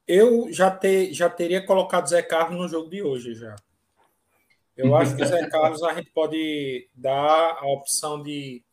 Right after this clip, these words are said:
Speaker 1: dar chance, né? Dele mostrar um,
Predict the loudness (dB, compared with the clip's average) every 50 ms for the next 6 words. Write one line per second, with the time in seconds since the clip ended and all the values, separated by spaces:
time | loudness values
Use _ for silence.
0 | _ _ _ _ _ _ _ _ _ _ _ _ _ _ _ _ 0 2 2 2
1 | 2 0 -2 0 0 0 0 0 -2 -2 -4 -6 -6 -4 -4 -4 -6 -8 -12 _
2 | _ -6 -4 -4 -4 -4 -4 -4 -4 -6 -6 -6 -2 -2 -2 -2 -4 -10 -6 -4
3 | 0 2 2 4 4 2 2 0 -2 -6